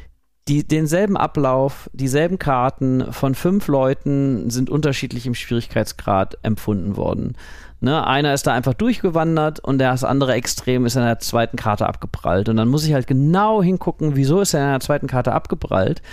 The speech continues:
Und dann muss ich, eigentlich kann er mir das auch nicht erklären. Das ist nämlich das Nächste, was ich bei Puzzlespielen echt oft sehe, ist, dass die Menschen dir das nicht erklären können. Also die sagen einfach, "Ja, ist zu schwer oder hab ich nicht verstanden." Aber warum nicht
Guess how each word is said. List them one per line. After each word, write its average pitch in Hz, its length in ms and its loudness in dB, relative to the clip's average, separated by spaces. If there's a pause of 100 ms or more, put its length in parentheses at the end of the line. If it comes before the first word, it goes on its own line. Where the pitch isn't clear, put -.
(260)
Und 113 100 2
dann 123 120 4
muss 180 160 4
ich, - 160 -2 (200)
eigentlich 175 400 2
kann 180 160 0
er 170 60 2
mir 156 100 2
das 143 240 -2
auch 131 140 0
nicht 120 160 2
erklären. 120 480 0
Das 139 160 0
ist 139 140 -8
nämlich 139 180 0
das 123 160 -2
Nächste, 147 360 0
was 180 200 0
ich - 160 -4
bei 143 100 2
Puzzlespielen 147 560 0
echt - 380 -4
oft - 260 -2
sehe, 151 400 2 (300)
ist, - 160 -4
dass 127 160 0
die 127 320 0
Menschen 131 460 0
dir 143 100 2
das 127 180 -2
nicht 156 400 -2 (640)
erklären 139 380 0
können. 202 420 0
Also 135 180 0
die 135 100 0
sagen 139 340 0
einfach, 139 200 2
"Ja, 135 100 2
ist - 140 -2
zu - 60 -2
schwer 104 380 0
oder 110 120 2
hab 117 80 0
ich 120 80 0
nicht 120 120 -6
verstanden." 110 560 -2 (540)
Aber 131 420 2
warum 123 560 2
nicht 160 440 0